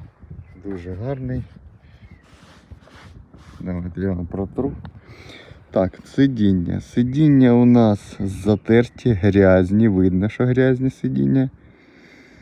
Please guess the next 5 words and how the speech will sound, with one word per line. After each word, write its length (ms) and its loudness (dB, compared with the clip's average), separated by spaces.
Ну, 680 2
виглядає... 880 -2
Салончик 640 -4
дуже 400 -4
добре. 440 -12